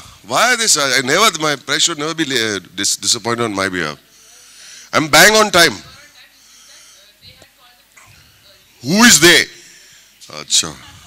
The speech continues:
So you, आप लोग नाराज है they के साथ। मुझसे नाराज नहीं है। I'm bang on time, I swear। मैं कभी झूठ नहीं बोलता। You, अच्छा, can we smile now? अभी हो गया ना? We don't be so upset, I mean, really। I'm really sorry।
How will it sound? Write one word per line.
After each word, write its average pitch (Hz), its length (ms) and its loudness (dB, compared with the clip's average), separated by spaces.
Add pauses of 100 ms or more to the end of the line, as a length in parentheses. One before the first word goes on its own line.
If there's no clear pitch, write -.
(640)
So 135 160 -2
you, 147 180 4
आप 147 220 2
लोग 151 160 -4
नाराज 135 400 2
है 147 120 -2
they 123 200 0
के 104 120 -6
साथ। 80 200 -6 (960)
मुझसे 143 360 0
नाराज 139 340 2
नहीं 92 120 -10
है। 69 140 -16 (380)
I'm 165 260 2
bang 196 220 6
on 220 140 4
time, 190 240 4
I 165 60 4
swear। 143 460 2
मैं 127 100 -2
कभी 143 200 -2
झूठ 127 200 -6
नहीं 117 100 -4
बोलता। 78 280 -14 (680)
You, 147 140 -2 (120)
अच्छा, 147 220 -4
can 151 120 -4
we 180 80 -4
smile 139 380 0
now? 202 180 -8
अभी 113 120 -10
हो 101 200 -12
गया 160 160 -14
ना? 98 120 -16 (1000)
We 156 100 -6
don't 147 220 -4
be 220 80 2
so 156 240 2
upset, 151 420 0
I 147 100 0
mean, 135 140 -2
really। 107 320 -8
I'm 110 140 -4
really 160 240 2
sorry। 104 300 0